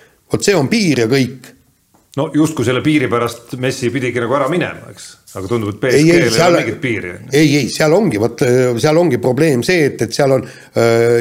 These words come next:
Speaker 1: Hispaanial on omad reeglid, Prantsusmaal omad, pluss siis Euroopa jalgpallil on veel omad, eks. Kui palju sa tohid siis, äh, tähendab, sa ei tohi nagu üle jõu elada.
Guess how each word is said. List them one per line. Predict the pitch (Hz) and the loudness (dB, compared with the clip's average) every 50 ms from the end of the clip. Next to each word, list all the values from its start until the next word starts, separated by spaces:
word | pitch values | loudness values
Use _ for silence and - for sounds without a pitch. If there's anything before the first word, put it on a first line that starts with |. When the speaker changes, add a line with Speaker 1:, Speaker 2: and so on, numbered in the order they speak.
| 110 107 | 2 0
Speaker 1:
Hispaanial | 135 120 - 170 175 165 160 147 127 120 127 | -2 -2 0 2 2 4 4 2 2 2 2
on | 123 160 196 | 2 2 2
omad | 214 190 160 131 143 | 2 2 0 0 0
reeglid, | 147 147 143 135 120 123 120 - | 0 0 0 0 0 -2 0 0
Prantsusmaal | - 160 170 - - 139 104 98 113 113 117 | 0 0 0 0 -2 -2 -2 0 0 2 2
omad, | 156 208 220 170 139 - - - - - - | 2 2 2 0 -2 -4 -8 -12 -20 -8 -2
pluss | - 147 135 - - | 0 0 0 0 -2
siis | 131 - 131 | -2 0 0
Euroopa | 139 131 156 190 180 185 - - 139 | 2 2 2 2 0 0 0 0 0
jalgpallil | 156 156 156 - 127 123 120 120 120 123 | 0 0 0 -2 -2 0 0 0 2 0
on | 123 123 | 0 2
veel | 143 190 185 175 147 113 | 2 4 4 4 4 2
omad, | 104 110 113 104 92 87 - 90 | 2 0 0 0 -2 -4 -4 -8
eks. | - - - - - - - | -10 -10 -14 -20 -20 -10 -4
Kui | - 123 117 | -2 0 0
palju | - 156 170 151 127 104 | 2 2 2 2 2 0
sa | 107 107 | 0 0
tohid | 117 147 147 139 131 107 - - | 2 2 2 2 0 -2 -4 -4
siis, | - 113 101 - - - | -4 -4 -4 -2 -2 -2
äh, | 117 107 - - - - - - - - - - | 0 0 -2 -4 -10 -20 -20 -20 -20 -8 -2 0
tähendab, | 151 143 120 113 | 0 0 0 -2
sa | - 139 131 | -2 -2 0
ei | 120 147 | 2 4
tohi | 156 147 147 135 113 | 2 2 2 0 0
nagu | 113 113 110 113 123 117 113 113 113 127 | 0 -2 0 0 0 2 2 0 0 2
üle | 131 139 143 123 | 2 2 4 4
jõu | 131 151 170 156 123 101 107 131 | 4 4 4 4 2 2 2 2
elada. | 143 107 90 85 - 92 | 2 0 -2 -4 -6 -8